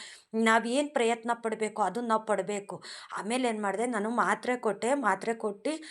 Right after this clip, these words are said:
ಆ, ಮಲಗಿಸ್ದೆ ಅವ್ನ, ಬಿಸ್ನೀರ್ ಕೊಟ್ಬಿಟ್ಟು ಮಾತ್ರೆ ಕೊಟ್ಟು ಮಲಗಿಸ್ದೆ. ಅರ್ಧ ಗಂಟೆಲೆಲ್ಲ ಚೆನ್ನಾಗಾಗ್ಬಿಟ್ಟ ಅವನು.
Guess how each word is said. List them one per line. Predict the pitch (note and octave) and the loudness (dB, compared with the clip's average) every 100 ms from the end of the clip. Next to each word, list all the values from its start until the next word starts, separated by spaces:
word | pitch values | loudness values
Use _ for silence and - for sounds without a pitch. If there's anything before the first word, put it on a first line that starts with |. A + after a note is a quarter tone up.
| - - | -14 2
ಆ, | A3+ G#3+ | 6 6
ಮಲಗಿಸ್ದೆ | G#3+ G#3+ A3 C4+ E4+ - | 4 2 4 4 2 4
ಅವ್ನ, | B3 G#3+ G3 | 4 4 2
ಬಿಸ್ನೀರ್ | F#3 A3 - A#3+ | -2 -4 -4 -4
ಕೊಟ್ಬಿಟ್ಟು | A3 G3+ - G3+ C4 | -4 -6 -6 0 2
ಮಾತ್ರೆ | B3+ F3+ F#3+ | 2 0 -2
ಕೊಟ್ಟು | G3+ - A3+ | -6 -4 -2
ಮಲಗಿಸ್ದೆ. | G#3+ F3+ G3 A3+ A3+ A#3 B3 - - - | 0 2 2 -2 0 -2 -2 -6 -8 -6
ಅರ್ಧ | - E3 - A#3 | -4 0 4 4
ಗಂಟೆಲೆಲ್ಲ | A3+ G#3 A3 G#3+ G#3 G#3 | 4 2 2 2 2 2
ಚೆನ್ನಾಗಾಗ್ಬಿಟ್ಟ | A3 - F3+ G3 G3 G3 F3+ F#3+ F#3+ | 2 0 0 2 2 0 -2 -4 0
ಅವನು. | F3 F3+ F3+ | 0 0 -4